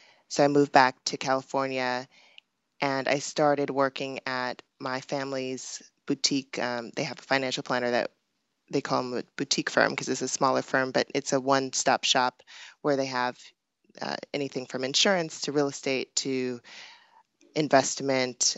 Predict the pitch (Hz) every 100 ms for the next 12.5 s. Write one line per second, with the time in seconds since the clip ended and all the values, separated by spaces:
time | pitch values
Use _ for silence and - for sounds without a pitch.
0 | - - - - - 127 127 127 123 -
1 | - 127 131 _ _ _ - - 175 170
2 | 135 131 - 139 123 123 120 - 127 -
3 | 110 104 143 - _ _ _ _ 151 147
4 | 147 - 160 160 - 143 135 135 123 123
5 | - _ - - - _ - 160 131 135
6 | - 143 139 143 135 131 131 127 131 _
7 | _ - 147 131 131 - 127 123 117 113
8 | 117 82 - - - _ _ _ _ _
9 | _ _ _ _ _ _ _ _ _ 165
10 | 175 185 180 160 _ _ - - 160 151
11 | 147 - - 180 180 - 143 - 160 165
12 | 208 220 233 247